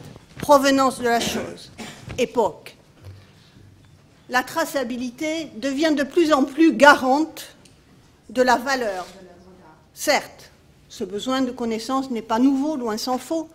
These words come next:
mais il est aujourd'hui amplifié pour plusieurs raisons. Accélération des échanges, nombreuses affaires de faux, bien sûr, trafic d'œuvres illicites, blanchiment d'argent.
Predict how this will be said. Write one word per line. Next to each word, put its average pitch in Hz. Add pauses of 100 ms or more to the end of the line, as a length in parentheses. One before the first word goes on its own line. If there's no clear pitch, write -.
(800)
mais 277
il 320
est 330
aujourd'hui 320
amplifié 285
pour 302
plusieurs 254
raisons. 190 (720)
Accélération 240
des 285
échanges, 302 (160)
nombreuses 233
affaires 247
de 269
faux, 285
bien 269
sûr, 269 (540)
trafic 254
d'œuvres 277
illicites, 277 (240)
blanchiment 226
d'argent. 196